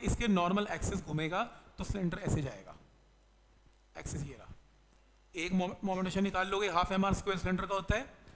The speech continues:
is equal to, is same। जब ये cylinder कैसे pass करेगा? जब ये ऐसे घूमेगा, जब axis इसके परपेंडिकुलर होगा।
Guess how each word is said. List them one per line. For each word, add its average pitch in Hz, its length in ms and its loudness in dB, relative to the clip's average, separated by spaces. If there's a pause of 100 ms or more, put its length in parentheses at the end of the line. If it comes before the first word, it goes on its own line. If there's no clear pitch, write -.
(540)
is 311 220 4
equal 269 560 6
to, 226 80 2 (160)
is 254 260 -2
same। 214 300 6 (800)
जब 202 220 6
ये 254 140 4
cylinder 208 360 2
कैसे 190 320 2
pass 202 300 2
करेगा? 208 420 0 (260)
जब 170 140 -4
ये 214 160 -6
ऐसे 165 260 0
घूमेगा, 143 460 -2 (520)
जब 165 120 0
axis 190 320 2
इसके 185 220 2
परपेंडिकुलर 165 580 0
होगा। 120 280 -4